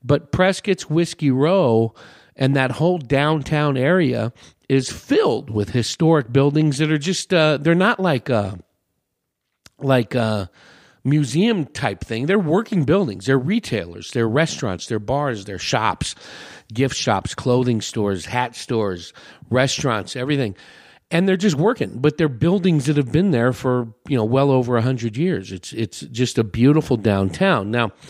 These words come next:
years ago, uh, mid nineteen nineties, my wife and I, soon after we got married, Missus Mile High Show, we, uh,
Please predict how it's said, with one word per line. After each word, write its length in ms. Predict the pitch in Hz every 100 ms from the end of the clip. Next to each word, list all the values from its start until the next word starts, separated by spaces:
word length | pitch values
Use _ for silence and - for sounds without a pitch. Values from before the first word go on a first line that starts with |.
| - - - _ _ _ -
years 520 | 139 226 262 240 156
ago, 560 | 143 123 98 85 - _ _
uh, 400 | - 113 110 107 - -
mid 400 | 139 147 175 139
nineteen 520 | 139 139 131 131 110
nineties, 540 | 104 120 131 90 85
my 200 | 98 92
wife 400 | 98 107 147 185
and 100 | 123
I, 260 | 95 80 82 - - -
soon 320 | - - 127
after 300 | 113 107 113
we 100 | 95
got 180 | 95 87
married, 380 | 92 90 92 90
Missus 340 | 127 143 117
Mile 300 | 101 92 90
High 220 | 87 85
Show, 260 | 82 - 90
we, 300 | 90 147 156
uh, 220 | 113 95